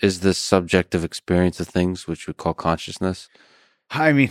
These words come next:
Speaker 2: this is the most fascinating and inexplicable, um, discussion. And again, this is a discussion I've had,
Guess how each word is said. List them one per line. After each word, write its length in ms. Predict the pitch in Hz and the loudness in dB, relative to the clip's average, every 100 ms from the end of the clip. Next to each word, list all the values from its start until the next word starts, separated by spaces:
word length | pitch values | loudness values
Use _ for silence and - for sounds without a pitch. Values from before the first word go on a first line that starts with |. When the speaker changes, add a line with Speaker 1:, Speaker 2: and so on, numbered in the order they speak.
| - | 2
Speaker 2:
this 220 | 151 - | 2 4
is 240 | 139 120 - | 2 2 0
the 100 | 120 | 0
most 360 | 123 127 - | 2 2 2
fascinating 960 | - 123 - 123 113 104 101 95 87 87 | 2 2 2 0 2 2 0 -2 -6 -10
and 280 | 113 104 101 - | -6 -6 -6 -4
inexplicable, 1160 | 120 107 - - 113 113 98 98 95 92 90 - | -4 -2 -6 -4 -2 -2 -2 -2 -2 -4 -10 -6
um, 520 | 95 90 87 87 85 _ _ _ _ _ _ _ _ _ _ _ _ _ _ _ _ _ _ _ _ _ _ _ 101 | -4 -2 -4 -10 -16 _ _ _ _ _ _ _ _ _ _ _ _ _ _ _ _ _ _ _ _ _ _ _ -6
discussion. 720 | 110 - 143 151 - 107 104 | -6 2 2 4 2 0 -2
And 140 | 113 | -4
again, 360 | 110 160 131 101 | 4 4 4 2
this 180 | 123 127 | -2 0
is 100 | 123 | 0
a 80 | 117 | 0
discussion 440 | 110 - 120 120 | 0 0 0 2
I've 120 | 110 | 0
had, 420 | 107 117 113 107 | 2 4 4 2